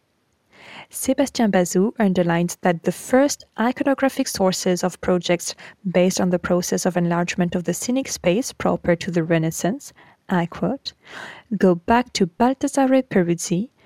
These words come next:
creator of decorations and organizer of festivals between fifteen fifteen and fifteen twenty-seven." The decor built around an axis and towards a vanishing point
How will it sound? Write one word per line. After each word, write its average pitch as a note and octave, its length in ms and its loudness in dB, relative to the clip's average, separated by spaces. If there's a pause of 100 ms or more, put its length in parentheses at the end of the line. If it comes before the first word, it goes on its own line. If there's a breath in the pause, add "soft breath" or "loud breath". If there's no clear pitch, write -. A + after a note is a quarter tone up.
(240 soft breath)
creator F3 440 2
of E3+ 140 -2
decorations B3 720 0 (220)
and C4+ 260 0 (100)
organizer F#3 600 2
of E3 140 0
festivals A#3+ 580 0
between G3 420 -2
fifteen - 640 0
fifteen G3+ 680 0 (200)
and B3 240 2
fifteen F3 400 0
twenty-seven." F3 800 -4 (1500 loud breath)
The F#3+ 160 2
decor G#3 480 0
built G#3 340 0
around G3 240 0
an F#3+ 140 -2
axis G3 480 -2
and G#3+ 120 0
towards F#3 380 2
a F#3+ 60 -4
vanishing A#3 480 0
point G#3+ 420 0